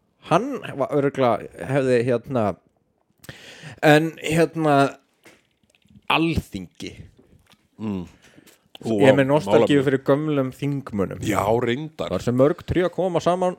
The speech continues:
Speaker 1: þar er skógur.
Speaker 2: Já, það
Speaker 1: Þetta
Speaker 2: voru
Speaker 1: er
Speaker 2: miklu
Speaker 1: classic.
Speaker 2: Þingmenn núna eru fucking leiðilegir, sko.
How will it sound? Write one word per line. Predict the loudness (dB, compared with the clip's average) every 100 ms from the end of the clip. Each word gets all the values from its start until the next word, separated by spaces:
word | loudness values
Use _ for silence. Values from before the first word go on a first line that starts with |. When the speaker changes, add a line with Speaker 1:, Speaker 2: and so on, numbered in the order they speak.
| -4
Speaker 1:
þar | 0 2 0
er |
skógur. | -4 -4 -2 -2 -8
Speaker 2:
Já, | -6 -6
það | -4
Speaker 1:
Þetta | 0 2
Speaker 2:
voru | 2
Speaker 1:
er | -2
Speaker 2:
miklu | -2
Speaker 1:
classic. | 0 0 -4 -8 -18 -20 _ _ _
Speaker 2:
Þingmenn | -10 -6 -6
núna | -4
eru | -6
fucking | -6 -10 -6
leiðilegir, | -4 -4 -6 -14
sko. | -20